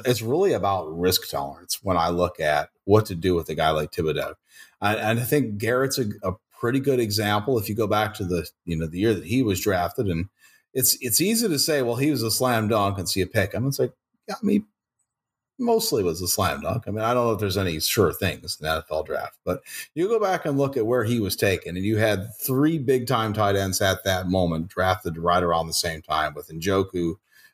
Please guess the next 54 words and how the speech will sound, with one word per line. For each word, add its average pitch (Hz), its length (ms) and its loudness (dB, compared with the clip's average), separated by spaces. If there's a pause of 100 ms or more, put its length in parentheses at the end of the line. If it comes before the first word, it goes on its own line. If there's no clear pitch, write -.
(120)
O 98 140 0
J 95 200 2
Howard, 87 520 0 (180)
and 78 240 -2
Evan 82 240 0
Ingram. 76 320 -8 (400)
And 113 180 -2
then 123 220 2
you 117 140 0
had, 107 520 0
um, 98 420 0
and 110 140 0
you, 131 200 2
after 135 380 -2
that, 147 240 0
it 101 100 -6
started 113 340 0
to 92 80 -4
fall 104 300 0
off 95 240 0
pretty 87 180 0
significantly. 82 640 -2
And 78 80 -20
you're 90 100 -4
looking 104 300 2
at 80 100 -8
guys 80 400 0
like 76 140 -18 (460)
Zay 113 320 2
Jones 85 680 -2
and, 78 400 -4
um, 73 320 -4 (320)
and 80 240 -2
Juju 107 340 0
Smith-Schuster. 101 840 0 (480)
And 107 220 0
so 120 260 2
you 123 160 -2
start 180 220 2
to 165 60 -6
get 151 120 0
a 113 80 0
sense 131 260 0
of 98 160 -4
who 180 120 0
you're 160 160 0
drafting 110 480 0
against. 95 520 0
And 104 160 -2
then 151 280 2
you 139 160 2
had, 110 340 0
after 101 280 0
that, 85 340 0